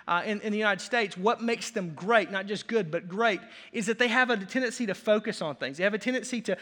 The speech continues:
to continue to stay down that path until it gets enough momentum and it takes off.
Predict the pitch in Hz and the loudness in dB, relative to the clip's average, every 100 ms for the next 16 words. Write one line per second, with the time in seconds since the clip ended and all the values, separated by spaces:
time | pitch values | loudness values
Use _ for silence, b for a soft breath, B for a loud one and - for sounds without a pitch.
0 | B - 233 208 - 277 285 294 247 - | B -8 -2 -2 0 0 2 2 0 0
1 | 269 269 254 247 247 - 240 220 - 196 | 2 4 2 4 0 4 6 6 4 -4
2 | - 240 233 196 185 208 196 233 240 254 | -2 0 0 0 -4 -6 2 2 2 -2
3 | 220 196 196 214 - b b b - 196 | 0 -2 -2 -6 -14 b b b -8 -8
4 | 165 214 - 220 180 95 - | -4 -4 0 0 0 -2 -12